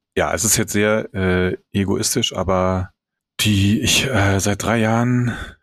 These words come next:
habe ich wirklich viel gearbeitet und so und ich möchte einfach mal zwei, am liebsten drei Wochen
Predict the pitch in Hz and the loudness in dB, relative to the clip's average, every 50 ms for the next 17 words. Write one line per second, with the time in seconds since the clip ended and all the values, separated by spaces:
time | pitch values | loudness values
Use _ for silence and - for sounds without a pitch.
0 | _ _ _ _ _ - - - 107 101 - - 117 - - 98 - - - 117 | _ _ _ _ _ -6 -4 -2 -2 -2 -2 -2 -2 -2 -2 -2 0 0 0 0
1 | 117 110 104 85 95 107 110 123 120 - - 110 - 104 110 - - 117 120 117 | 0 0 0 2 2 2 2 0 -2 -2 -2 -2 0 -2 -2 0 0 0 2 2
2 | 107 98 92 - - 101 110 110 - - 95 95 95 - 92 90 95 95 95 98 | 2 0 0 0 0 0 -2 0 -2 -2 -2 -2 -2 0 0 2 2 2 2 2
3 | 98 - - - 98 98 107 113 123 - 92 90 90 90 101 120 - - - - | 0 0 0 0 0 0 2 2 0 0 0 0 2 2 0 0 0 -2 -2 0
4 | 98 90 - - - 87 92 104 113 95 85 92 92 - - 92 90 90 87 87 | -2 -4 -2 -2 -2 0 0 0 0 0 -2 -4 -4 -2 -2 0 0 2 2 0
5 | 87 92 | 0 -2